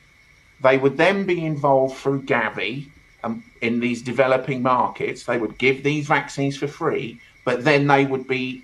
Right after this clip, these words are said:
tied in as the vaccine manufacturer. So then AstraZeneca then get that whole market, and it's not free now. It's only free to start with,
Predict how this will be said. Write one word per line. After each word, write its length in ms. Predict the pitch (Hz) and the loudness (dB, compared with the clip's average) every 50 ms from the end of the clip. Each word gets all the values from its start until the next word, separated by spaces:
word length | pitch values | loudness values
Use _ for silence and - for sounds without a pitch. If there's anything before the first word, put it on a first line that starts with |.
| _ - | _ -14
tied 500 | - - - 185 160 156 143 139 131 139 | -10 -4 2 4 4 6 4 4 2 0
in 300 | 139 120 104 107 107 - - | 0 0 0 -2 -6 -6 -4
as 260 | 110 107 - - 101 104 107 107 | -4 -4 -4 -6 -10 -12 -4 0
the 140 | 123 117 110 | 2 2 2
vaccine 560 | 104 110 104 104 - - - 101 95 90 95 | 2 2 0 0 -4 -8 -10 -8 -8 -8 -8
manufacturer. 760 | 104 98 98 101 78 - - - - - - - - - - - _ _ _ _ _ _ _ _ _ _ _ _ _ _ _ _ _ | -8 -8 -8 -10 -10 -10 -8 -10 -10 -10 -12 -12 -10 -10 -12 -14 _ _ _ _ _ _ _ _ _ _ _ _ _ _ _ _ _
So 160 | - - 123 113 | -2 -2 0 2
then 360 | 127 123 120 117 113 - - - _ - | 2 2 0 0 -4 -8 -14 -20 _ -2
AstraZeneca 880 | 170 165 147 - - 123 117 139 143 135 131 - - - 110 113 107 - - - _ _ | 0 0 0 -2 -6 -4 0 2 2 2 2 0 0 0 0 0 0 -2 -8 -20 _ _
then 340 | - 107 151 139 127 123 120 | -4 0 2 2 2 2 0
get 260 | 117 131 120 110 - | 2 2 0 2 0
that 240 | 123 123 113 98 - | 0 0 0 0 2
whole 200 | - 127 117 110 | 2 2 4 4
market, 600 | 107 110 110 101 90 90 - - 95 82 80 - - _ _ _ _ _ _ _ - | 4 4 4 4 2 0 -2 -6 -8 -8 -10 -12 -16 _ _ _ _ _ _ _ -4
and 100 | 117 117 | -2 -2
it's 160 | 120 117 - | -2 -2 0
not 220 | 143 135 123 - - | 0 0 0 0 0
free 320 | - 143 127 117 110 110 | 0 2 2 2 0 0
now. 380 | 117 117 107 90 64 69 - - _ _ _ _ _ _ _ _ _ _ _ _ | -2 -2 -2 -4 -6 -8 -10 -14 _ _ _ _ _ _ _ _ _ _ _ _
It's 160 | - 110 107 156 | -8 -2 2 2
only 200 | 160 170 165 147 | 2 2 2 -2
free 280 | - - 156 147 143 | 0 2 2 2 2
to 100 | 135 - | 0 -4
start 420 | - - - 135 131 123 - - - | -4 0 2 4 4 4 2 0 -4
with, 260 | 101 95 - - | -8 -10 -10 -12